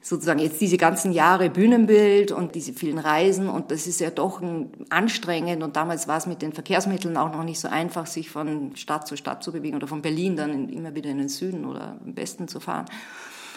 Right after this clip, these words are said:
Und dann dachte ich, ich will auch noch was anderes in meinem Leben. Und das hat mich eigentlich dazu gebracht, dass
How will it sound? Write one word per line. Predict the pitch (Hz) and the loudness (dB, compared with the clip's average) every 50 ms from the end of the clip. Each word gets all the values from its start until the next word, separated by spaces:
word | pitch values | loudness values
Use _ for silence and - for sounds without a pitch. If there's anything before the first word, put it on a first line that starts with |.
| - - - - - - _ _ _ - | -16 -16 -16 -16 -18 -20 _ _ _ -2
Und | - 185 180 170 170 170 170 165 165 165 165 - - 170 - - _ - | 0 2 2 2 2 2 0 0 -2 -4 -6 -8 -10 -10 -12 -18 _ -6
dann | - 175 190 220 214 | -2 2 4 4 4
dachte | 190 185 180 - - 190 | 4 2 0 -2 -4 -6
ich, | 185 - 175 127 - - - | -6 -6 -8 -8 -8 -4 -4
ich | 190 180 - - - - - - - - - | -4 -4 -6 -10 -14 -14 -18 -20 -20 -4 2
will | 170 214 226 | 4 4 4
auch | 254 247 - | 4 4 2
noch | 208 196 180 | 2 2 4
was | 175 180 - | 2 2 2
anderes | - 160 170 175 - - 147 - 139 | 2 4 4 4 4 2 -2 -2 -2
in | 123 | -4
meinem | 131 120 123 | -2 -2 -4
Leben. | 127 131 - - - - - - - _ _ _ _ _ _ _ _ _ - - - - - - - - _ _ _ _ _ _ _ _ _ - | -4 -6 -8 -10 -12 -12 -14 -16 -20 _ _ _ _ _ _ _ _ _ -20 -20 -20 -20 -20 -20 -20 -20 _ _ _ _ _ _ _ _ _ -8
Und | - 185 - - | -8 -6 -6 -4
das | - - 254 254 - | -4 -2 -2 -2 0
hat | 262 247 - | -2 0 2
mich | 220 208 190 - | 0 0 0 0
eigentlich | - 190 196 196 190 - | 0 0 0 0 -2 -2
dazu | 185 180 - 175 | -4 -6 -6 -4
gebracht, | 175 175 - - 139 135 180 185 - - - | -4 -4 -4 -4 -6 -4 -4 -6 -8 -10 -8
dass | 151 175 - - | -8 -8 -8 -8